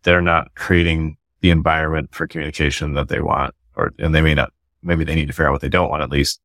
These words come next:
But it's easy as the owners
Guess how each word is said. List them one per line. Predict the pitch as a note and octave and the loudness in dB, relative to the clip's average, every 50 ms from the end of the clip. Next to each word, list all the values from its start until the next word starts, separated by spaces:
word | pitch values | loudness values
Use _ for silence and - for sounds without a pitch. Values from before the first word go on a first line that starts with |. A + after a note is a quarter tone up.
| _ _ _ _ _ _ _ _ _ - | _ _ _ _ _ _ _ _ _ -2
But | E2+ D2+ C#2 - _ _ _ _ _ _ _ - D#2 | -2 -2 -2 -2 _ _ _ _ _ _ _ -6 -2
it's | F2+ E2 - | -2 2 4
easy | F2+ F#2+ F#2+ F2+ F#2+ F2+ | 4 4 6 6 4 6
as | E2+ E2+ D2+ C#2+ | 6 4 4 2
the | - B1+ | -2 -2
owners | D2+ E2 E2 E2 E2 E2 E2 - - | -2 0 2 2 2 2 2 -2 -6